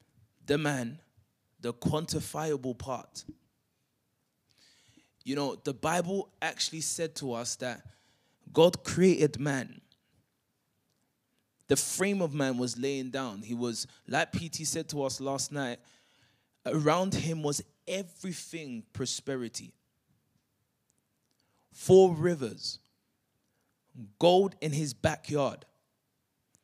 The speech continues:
the, the full access to everything. He would not need to work for resources. It was already around him. But as far as he is dead, he cannot make use of them.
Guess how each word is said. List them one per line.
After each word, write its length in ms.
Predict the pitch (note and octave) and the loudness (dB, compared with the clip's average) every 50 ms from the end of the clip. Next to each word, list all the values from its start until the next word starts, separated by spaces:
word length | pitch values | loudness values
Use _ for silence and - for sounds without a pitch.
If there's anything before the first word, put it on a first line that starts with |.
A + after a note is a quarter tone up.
| _ _ _ _ _ _ _ _ _ _ _ _ _ - - - - - - _ | _ _ _ _ _ _ _ _ _ _ _ _ _ -20 -20 -20 -20 -20 -12 _
the, 380 | - C3+ C#3 C3+ B2+ B2 B2+ - - - - _ _ | 2 4 6 6 4 2 0 -8 -14 -20 -20 _ _
the 120 | C#3+ C#3+ | 4 4
full 760 | B2+ - - - - - - F3+ F#3+ F#3+ G3+ G3+ G3+ G3 - - _ _ _ _ _ - | 4 2 -2 -6 -6 -2 0 2 4 6 6 6 4 2 0 -6 _ _ _ _ _ 2
access 520 | F3+ G3 F3+ - - - E3+ D#3 D3 - | 2 4 4 2 2 4 4 4 2 2
to 200 | - D#3 D3+ - - _ _ - | 0 -2 -2 -2 -4 _ _ -2
everything. 840 | F#3 F#3 F#3 - - - - D#3 D3 - - - B2+ A2 G2 - - _ _ _ _ _ _ _ _ _ _ _ _ - - - - - - | -2 -2 -2 -6 -14 -14 -12 -12 -12 -12 -12 -10 -10 -10 -10 -14 -18 _ _ _ _ _ _ _ _ _ _ _ _ -20 -20 -20 -20 -6 -2
He 100 | B2 B2 | 2 4
would 140 | C3 D3 D3+ | 4 4 4
not 160 | E3 D#3+ - | 2 0 0
need 180 | E3 D#3+ D3+ - | -2 -4 -2 0
to 100 | D3 D3+ | 0 0
work 480 | C#3+ C3 C3 C#3 F3 F#3 F3 - - | 0 0 -2 -2 0 0 0 -2 -4
for 220 | - - - D3 C#3 | -8 -8 -6 -4 -2
resources. 600 | C3+ C3 A#2+ A#2 C3+ C3 B2+ - A2+ A2 G#2 A#2+ | -2 -2 0 2 2 0 0 0 -4 -4 -4 -4
It 40 | A#2 | -4
was 160 | A#2 A#2 B2+ | -4 -4 -2
already 360 | A#2+ B2 C3+ C3+ C3+ C3+ B2+ | -2 0 0 0 2 0 0
around 380 | B2 B2 C3+ D3 D3 C#3+ B2+ A#2 | 0 0 -2 -2 -2 -2 -4 -4
him. 160 | A2 G2+ G#2 | -6 -6 -4
But 160 | - A#2+ - | -4 -4 -2
as 160 | B2+ - - | -2 -4 -4
far 240 | - - D3 D3 E3 | -4 -4 -4 -4 -4
as 140 | E3 D3 - | -4 -6 -6
he 200 | D3 D3+ D3 C#3 | -4 0 2 2
is 140 | B2 A#2 A2 | 2 0 -2
dead, 360 | - - D#3+ D#3 D3 B2+ - | 0 2 4 4 4 0 -2
he 200 | - - - A#2+ | -8 -12 -12 -12
cannot 400 | - B2+ B2 B2 A#2+ A#2 - B2+ | -10 -8 -6 -6 -6 -8 -10 -10
make 280 | B2 B2+ A#2+ - - | -12 -12 -12 -8 -6
use 200 | A#2 A#2+ A2+ - | -6 -4 -4 -4
of 120 | A2 G2+ - | -6 -8 -10
them. 200 | - - - | -12 -14 -14